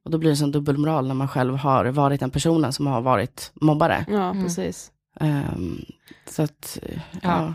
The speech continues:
Speaker 2: Mm.
Speaker 1: Det finns
Speaker 2: Men
Speaker 1: så mycket jag vill säga, men jag vet inte.
Speaker 2: Nej,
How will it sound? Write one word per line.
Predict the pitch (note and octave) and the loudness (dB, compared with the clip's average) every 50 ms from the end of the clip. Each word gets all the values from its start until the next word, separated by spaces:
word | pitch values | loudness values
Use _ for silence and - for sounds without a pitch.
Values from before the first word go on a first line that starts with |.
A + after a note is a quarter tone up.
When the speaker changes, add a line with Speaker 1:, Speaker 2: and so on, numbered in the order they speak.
| D#3+ F3 - | -8 -6 -6
Speaker 2:
Mm. | G#3 G3+ G3 G3+ G3+ | -4 -4 -4 -4 -6
Speaker 1:
Det | - - | -6 -8
finns | - E3 | -2 2
Speaker 2:
Men | A3 A3+ - E3+ | 4 4 4 4
Speaker 1:
så | - G3 F3 | 4 4 6
mycket | E3 E3+ D#3+ - - | 6 4 4 2 0
jag | E3 D#3 | 0 0
vill | D#3+ D#3 | -2 -2
säga, | - - D#3 D#3 D#3 C#3+ C3 | -2 0 0 2 2 2 0
men | D#3 D#3+ D#3 | 0 -2 -2
jag | D#3 D3+ | -2 -2
vet | D3+ D3 D3 - | -2 -4 -6 -6
inte. | - D3+ - C3 C3+ C#3+ D3 D3+ D3 _ _ _ - - | -10 -8 -6 -4 -2 -2 -4 -4 -8 _ _ _ -14 -6
Speaker 2:
Nej, | - G#3+ G#3 G3+ G3+ G3 G3+ F#3+ | -2 0 2 2 2 2 0 -2